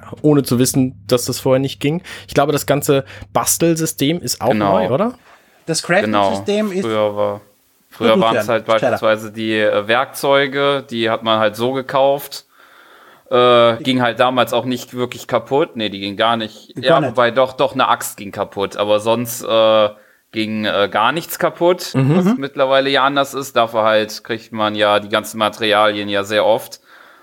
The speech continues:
Speaker 2: Äh, ja, man kann das halt auch umgestalten. Das geht ja auch.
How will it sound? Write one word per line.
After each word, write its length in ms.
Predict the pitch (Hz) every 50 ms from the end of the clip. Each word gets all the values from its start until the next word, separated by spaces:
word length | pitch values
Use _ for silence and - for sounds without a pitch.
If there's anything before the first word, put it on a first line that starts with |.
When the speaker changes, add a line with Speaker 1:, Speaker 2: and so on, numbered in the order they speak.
| _ _ _ _ _ _ _ _ _ _ _ -
Speaker 2:
Äh, 680 | 135 135 131 123 123 120 117 117 117 113 113 113 113 113
ja, 300 | 110 113 107 101 95 92
man 160 | 90 98 90
kann 160 | 90 123 120 117
das 140 | 110 98
halt 160 | 123 110 - 120
auch 100 | 95 -
umgestalten. 1120 | 120 143 170 175 175 - - 165 156 165 170 175 180 180 - 180 185 185 185 185 185 175 -
Das 240 | - 135 - - -
geht 180 | 135 131 - -
ja 120 | 127 110
auch. 600 | 107 98 107 110 127 147 170 185 - - - -